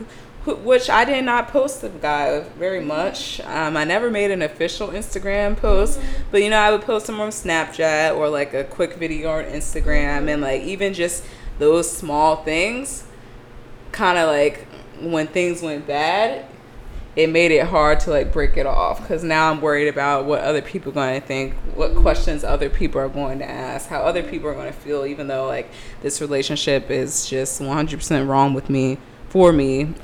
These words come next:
Speaker 1: but now I have involved everyone else.
Speaker 2: I know with this, with a lot of that
Speaker 1: Mm-hmm.
Speaker 2: too, and this is an-, another topic for another day, but, like, pride really fucks with a lot of people. And
Speaker 1: Mm-hmm.
Speaker 2: so if you've posted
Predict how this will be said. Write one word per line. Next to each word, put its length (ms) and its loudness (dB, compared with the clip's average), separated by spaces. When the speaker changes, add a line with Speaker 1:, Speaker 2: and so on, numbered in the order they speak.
Speaker 1:
but 320 6
now 220 6
I 60 8
have 160 4
involved 380 -2
everyone 400 -6
else. 400 -8
Speaker 2:
I 100 -8
know 260 -6
with 340 -10
this, 360 6
with 160 -8
a 60 -10
lot 260 -8
of 140 -8
that 260 2
Speaker 1:
Mm-hmm. 220 6
Speaker 2:
too, 220 0
and 300 0
this 240 -6
is 140 -6
an-, 260 -8
another 300 -16
topic 500 -14
for 140 -12
another 320 -14
day, 340 -14
but, 180 -14
like, 160 -10
pride 340 -6
really 260 -6
fucks 340 -12
with 100 -16
a 60 -14
lot 200 -12
of 120 -14
people. 400 -16
And 140 -4
Speaker 1:
Mm-hmm. 180 0
Speaker 2:
so 60 -2
if 280 -4
you've 360 -10
posted 640 -8